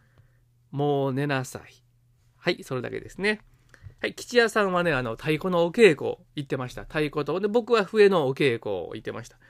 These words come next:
うん、吉弥さんは太鼓の稽古で、えー、夕方四時頃行って、九時頃に帰ってきてます。これはちょっと時間かかりすぎですね。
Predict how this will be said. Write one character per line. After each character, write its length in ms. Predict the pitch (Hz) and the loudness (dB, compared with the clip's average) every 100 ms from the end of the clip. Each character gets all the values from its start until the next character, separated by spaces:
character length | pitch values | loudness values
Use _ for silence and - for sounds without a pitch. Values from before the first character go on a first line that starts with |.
| _ _ _ | _ _ _
う 220 | 214 214 208 | -6 -4 -4
ん、 60 | |
吉 200 | - - | -6 -4
弥 100 | 233 | -4
さ 120 | 220 | -2
ん 20 | 208 | -4
は 80 | |
太 120 | 202 156 | -2 -2
鼓 180 | 139 147 | -2 -4
の 120 | 143 | -6
稽 260 | 175 160 147 | -4 -4 -2
古 140 | 147 | 0
で、 240 | 185 190 - - - - - | 2 2 0 -16 -20 -10 0
え 420 | 143 143 131 120 | 4 4 2 0
ー、 60 | |
夕 160 | 151 170 | -2 0
方 160 | 156 123 | 0 0
四 160 | 156 | 0
時 120 | 185 175 | 2 2
頃 240 | 170 135 | 0 0
行 140 | 117 | -4
っ 20 | - | -6
て、 340 | - 180 - _ _ - | 0 0 0 _ _ -4
九 160 | 220 | -2
時 200 | 190 202 | 2 6
頃 200 | 185 175 | 6 4
に 120 | 135 151 | 2 -2
帰 100 | 135 | -4
っ 100 | 113 | -4
て 120 | 107 | -6
き 60 | 113 | -10
て 100 | 87 | -12
ま 100 | 107 | -16
す。 120 | - _ _ _ - _ - _ - | -20 _ _ _ -20 _ -20 _ -2
こ 80 | |
れ 80 | 226 | 2
は 80 | 240 | 2
ち 80 | 226 | 2
ょ 20 | |
っ 40 | |
と 60 | 170 | -2
時 160 | 135 180 | -4 -6
間 200 | 202 185 | -6 -6
か 120 | 190 | -4
か 100 | 190 | -4
り 120 | 170 | -4
す 80 | 165 | -6
ぎ 80 | 156 | -8
で 120 | 131 | -8
す 120 | 135 | -6
ね。 220 | 139 135 | -6 -6